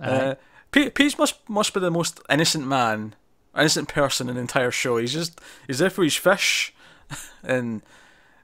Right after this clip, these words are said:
Speaker 2: he, he,
Speaker 1: It's
Speaker 2: he's
Speaker 1: definitely the killer.
Speaker 2: <laughs> Possibly. But she gets a phone call. Oh, sorry, sorry. She gets a note first. She gets a,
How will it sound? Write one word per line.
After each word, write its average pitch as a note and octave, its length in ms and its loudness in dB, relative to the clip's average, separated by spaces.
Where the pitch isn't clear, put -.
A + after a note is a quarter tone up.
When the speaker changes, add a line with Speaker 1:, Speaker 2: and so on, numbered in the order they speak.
Speaker 2:
he, G#2+ 200 -8
he, - 120 -12
Speaker 1:
It's - 200 -4
Speaker 2:
he's B2+ 220 -4
Speaker 1:
definitely A#2+ 380 0
the G#2 80 -2
killer. F#2+ 340 -4
Speaker 2:
<laughs> - 1600 -2
Possibly. C3+ 540 2
But D3 280 6
she F3+ 120 0
gets A#3+ 200 2
a A3+ 40 -2
phone C3 280 -2
call. - 340 -8
Oh, D#3+ 60 6
sorry, D#3 200 8
sorry. B2+ 240 4
She - 100 -2
gets D#3 120 -2
a - 40 -6
note C#3+ 220 0
first. - 260 -4
She B2 60 -8
gets A2+ 100 -10
a, A2 200 -6